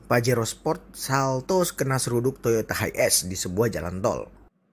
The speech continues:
Kecelakaan memang tidak tahu kapan dan di mana akan terjadi. Oleh karenanya, kita harus tetap berhati-hati ketika berkendara di jalan. Kali ini, sebuah insiden kecelakaan mengerikan terjadi di sebuah jalan tol.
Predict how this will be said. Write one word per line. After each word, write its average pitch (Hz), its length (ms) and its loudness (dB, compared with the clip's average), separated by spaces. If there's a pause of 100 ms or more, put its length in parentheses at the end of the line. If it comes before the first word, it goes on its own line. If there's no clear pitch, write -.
(2750)
Kecelakaan 156 480 2
memang 147 400 0
tidak 101 240 -4
tahu 147 160 0
kapan 123 400 -4
dan 107 160 -4
di 87 80 -6
mana 113 240 -4
akan 87 160 -8
terjadi. 73 400 -8 (480)
Oleh 113 240 4
karenanya, 107 400 -2
kita 101 240 -4
harus 107 80 -6
tetap - 240 -4
berhati-hati 107 560 -2
ketika 131 320 -2
berkendara 95 480 -2
di 87 80 -4
jalan. 76 400 -4 (1400)
Kali 165 240 4
ini, 233 240 -4
sebuah 151 320 0
insiden 147 320 -2
kecelakaan 127 400 -4
mengerikan 123 400 -6
terjadi 117 320 -2
di 113 80 -4
sebuah 104 240 -2
jalan 87 240 -8
tol. - 320 -6